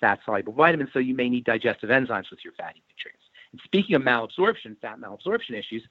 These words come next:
probiotics are also very important, and probiotics, good bacteria, are key players in immune system health. In fact, that may be their most important role in the body.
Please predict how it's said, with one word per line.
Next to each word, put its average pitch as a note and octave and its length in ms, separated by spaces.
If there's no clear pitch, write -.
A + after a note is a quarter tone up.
probiotics D3+ 760
are C#3 120
also F3 260
very A2+ 180
important, G#2 440
and C3+ 60
probiotics, A2+ 500
good A#2 140
bacteria, G#2+ 500
are G#2+ 140
key C#4 680
players F2 360
in G#2+ 300
immune G#2+ 380
system - 260
health. G#2+ 300
In A#2 60
fact, A2 240
that A#2+ 120
may A#2+ 140
be G#2+ 240
their A2+ 120
most B2 260
important A2+ 380
role C#3 240
in G#2+ 60
the F#2 60
body. - 380